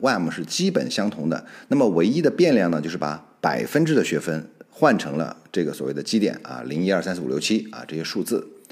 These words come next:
了解了G P A啊，你会发现G P A相比起这个wam来讲呢，有那么一点点不公平。第一点就是刚才我说到的啊，有些学校把 fail 直接就算成零分啊，不管你多少分 fail。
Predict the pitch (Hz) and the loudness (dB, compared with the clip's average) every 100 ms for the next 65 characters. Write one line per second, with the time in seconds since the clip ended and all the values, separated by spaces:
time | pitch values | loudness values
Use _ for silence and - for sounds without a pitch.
0 | - - - - - 135 165 123 110 135 | -20 -20 -18 -18 2 4 6 6 2 2
1 | 143 139 90 80 92 104 104 104 90 67 | 4 6 4 2 0 0 0 0 0 -4
2 | - - 160 156 - 151 147 147 - - | -6 0 0 0 2 4 6 4 0 -8
3 | - 143 131 110 113 78 98 85 90 151 | -2 2 4 2 2 2 4 4 4 4
4 | 113 76 87 92 - 64 69 - - 90 | 4 2 0 -2 -6 -12 -14 -20 -2 2
5 | 95 131 - 165 110 113 78 80 82 - | 4 4 2 2 2 2 0 -2 -2 -4
6 | - - - - - 170 185 143 - 113 | -10 -14 -20 -20 -2 4 6 6 4 2
7 | 110 117 107 104 71 - 113 110 76 - | 4 4 4 4 2 2 4 4 2 -2
8 | 73 71 73 147 147 107 117 85 69 - | -4 -2 0 0 0 0 0 0 -4 -2
9 | - 135 76 - 82 104 104 - 101 85 | 2 4 4 0 0 2 2 0 -2 -4
10 | 76 80 - 95 87 85 127 95 85 - | -4 -4 -2 -4 -6 -6 -2 0 0 -2
11 | 90 87 - 95 101 76 | -2 -2 -2 -4 -2 -4